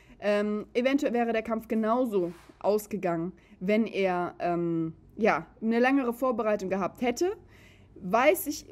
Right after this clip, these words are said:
persönlich aber nicht. Ich denke, wenn er eine lange Vorbereitung gehabt hätte, wäre das Ganze schon auch anders gewesen, weil, ähm, Trainingscamp, die Intensität ist einfach nochmal anders, ja. Aber, ähm,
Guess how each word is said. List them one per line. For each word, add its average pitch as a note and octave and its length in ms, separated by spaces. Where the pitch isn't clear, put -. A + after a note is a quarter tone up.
persönlich C#4 600
aber B3+ 140
nicht. C#4 120
Ich B3 140
denke, B3+ 280
wenn A#3 160
er G#3+ 60
eine A#3 140
lange A3+ 260
Vorbereitung A3+ 500
gehabt G#3 280
hätte, B3 360
wäre G3 420
das A#3 160
Ganze A#3 240
schon C4 180
auch A#3+ 140
anders A3+ 320
gewesen, B3 500
weil, G3+ 520
ähm, G3+ 440
Trainingscamp, B3 640
die A#3+ 100
Intensität A3 560
ist G#3+ 200
einfach G3 300
nochmal F3 300
anders, D3+ 400
ja. E3+ 240
Aber, G3+ 720
ähm, G3+ 560